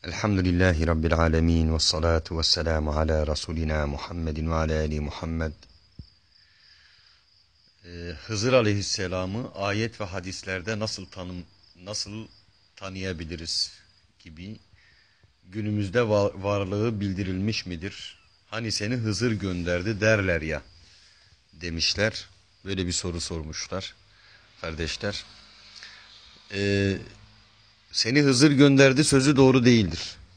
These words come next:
Çünkü Hı-, Hızır'ın o zaman bir kudreti olur anlaşılır. Yani bir kudreti, e, olduğu anlaşılır. Ancak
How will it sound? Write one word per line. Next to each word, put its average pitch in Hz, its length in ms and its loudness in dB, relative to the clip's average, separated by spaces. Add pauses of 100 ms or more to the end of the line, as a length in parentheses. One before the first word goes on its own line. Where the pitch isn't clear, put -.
Çünkü 120 320 -4
Hı-, 110 300 2
Hızır'ın 110 600 4 (1400)
o 117 100 -4
zaman 120 440 6
bir 127 120 6
kudreti 120 600 6
olur 110 480 4
anlaşılır. 101 880 4
Yani 87 400 2 (1080)
bir 98 240 2
kudreti, 107 720 2 (1200)
e, 101 100 -4
olduğu 104 600 6
anlaşılır. 98 800 4 (2000)
Ancak 120 640 4